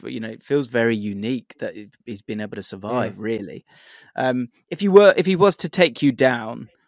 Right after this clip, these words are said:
Speaker 1: would that h-, really hurt his stock, or is he still, would he still be bulletproof?
Speaker 2: Um, St-, Steve Cooper's an interesting one. Like,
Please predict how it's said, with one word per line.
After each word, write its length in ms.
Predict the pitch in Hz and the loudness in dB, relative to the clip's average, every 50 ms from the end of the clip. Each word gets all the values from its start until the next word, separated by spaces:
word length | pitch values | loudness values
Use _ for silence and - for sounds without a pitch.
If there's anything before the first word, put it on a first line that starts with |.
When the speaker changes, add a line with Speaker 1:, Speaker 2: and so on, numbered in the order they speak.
| _ _ - | _ _ -6
Speaker 1:
would 160 | 147 151 143 | -4 -2 4
that 280 | - 165 160 156 135 - - | 8 8 10 10 8 6 0
h-, 220 | 156 135 147 151 - _ | -4 -6 -6 -8 -10 _
really 400 | - 151 156 160 160 156 156 143 | -6 -4 -2 -2 0 0 -2 -2
hurt 340 | 139 160 170 170 151 - | 0 0 0 0 0 -2
his 180 | - 170 147 - | -4 -4 -4 -4
stock, 540 | - - - - - 160 170 190 - - - - | -6 -8 -6 0 2 4 4 4 2 -2 -4 0
or 280 | 143 139 139 139 139 | 2 4 4 4 2
is 180 | - - 131 120 | 0 -4 -6 -6
he 80 | 135 | -8
still, 440 | 123 - - 147 139 139 131 123 - - | -10 -6 -2 -2 0 0 0 -2 -2 -6
would 160 | - 139 127 | -8 -8 -8
he 40 | 120 | -8
still 260 | - - 143 135 123 | -6 -2 -2 0 0
be 100 | 131 123 | -2 -4
bulletproof? 560 | 117 - 131 127 117 - - 110 117 117 113 _ _ _ _ _ _ - - - - - - - - - - - - - - - | -4 -4 -4 -2 -4 -4 -6 -8 -8 -8 -10 _ _ _ _ _ _ -20 -20 -20 -20 -20 -20 -20 -20 -20 -20 -20 -20 -20 -6 -2
Speaker 2:
Um, 360 | - 175 196 202 214 214 214 196 - - - - - | 0 2 2 2 2 2 0 0 -2 -2 -2 -4 -6
St-, 360 | - - - - 196 - - 160 | -8 -10 -8 -8 -8 -8 -8 -6
Steve 240 | - - 240 226 202 | -4 -2 -2 -2 -2
Cooper's 380 | - 233 220 185 - 208 185 180 | -2 -2 -2 0 -2 -2 -2 0
an 140 | 185 180 185 | 0 0 0
interesting 600 | 190 196 190 - 185 156 151 - - 147 135 127 | 0 0 -2 0 -2 -2 -2 -2 -4 -4 -2 0
one. 300 | 117 113 110 104 85 - - | 0 0 0 -2 -4 -6 -2
Like, 400 | - 127 127 120 98 - - - | 0 0 0 0 -2 -4 -10 -20